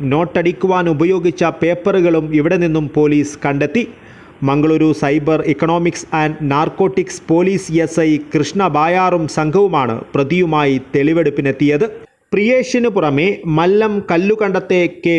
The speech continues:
വിനോദ് കുമാർ, പെരിയാക്കുണിയ വടക്കുംകര ഷിഫ മൻസിലിൽ അബ്ദുൽ ഖാദർ, കർണാടക പുത്തൂർ ബൽനാട് വെളിയൂർക്കട്ടയിലെ അയ്യൂബ് ഖാൻ എന്നിവരെയാണ് കള്ളനോട്ട്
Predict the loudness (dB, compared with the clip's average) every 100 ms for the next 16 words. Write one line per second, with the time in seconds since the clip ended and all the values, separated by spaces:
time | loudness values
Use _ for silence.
0 | 0 0 0 0 0 0 2 0 -2 -2
1 | 0 2 0 0 0 2 2 0 -2 -2
2 | -2 -2 0 0 0 0 -2 0 0 0
3 | 0 -2 0 2 2 0 -4 -2 -4 -2
4 | 0 0 0 -2 -6 -18 _ -2 0 0
5 | 0 0 -2 -2 0 0 0 0 2 2
6 | 2 0 0 0 0 2 2 0 -2 0
7 | 2 2 0 -2 0 0 0 -2 0 0
8 | 0 2 2 2 2 0 -2 -6 -2 0
9 | 2 0 0